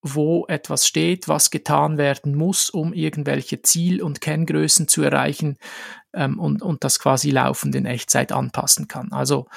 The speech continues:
diese Idee Cybersyn, wie sie in Chile entwickelt worden ist, die ist möglicherweise gar nicht mal allzu weit weg. Wo-, womit wir dann ja auch wieder bei dieser gängigen, verbreiteten Erzählung sind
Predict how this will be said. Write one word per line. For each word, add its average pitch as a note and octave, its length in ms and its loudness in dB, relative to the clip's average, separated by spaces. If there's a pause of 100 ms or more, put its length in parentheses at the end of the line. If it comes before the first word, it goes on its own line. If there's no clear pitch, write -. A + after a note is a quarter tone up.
(400)
diese E3 180 4
Idee E3 400 4
Cybersyn, G#3 880 4
wie F3 240 -4
sie E3+ 160 2
in D#3 80 2
Chile F3+ 320 2
entwickelt D#3+ 500 -4
worden D#3+ 360 0
ist, - 440 -2
die E3 360 -4 (720)
ist F3+ 260 0
möglicherweise F3 680 2
gar D3+ 220 0
nicht D#3 240 -6
mal D3 300 -4 (560)
allzu D3+ 320 -2
weit D3+ 240 0
weg. - 260 -6 (380)
Wo-, E3 300 4
womit D#3+ 320 4
wir D#3 80 6
dann D3 180 4
ja C3+ 220 6
auch C#3+ 180 -2
wieder C3+ 180 0
bei C3 180 2
dieser B2 380 -4 (140)
gängigen, E3+ 680 4
verbreiteten C#3+ 800 0
Erzählung C3+ 520 0
sind C3 460 -2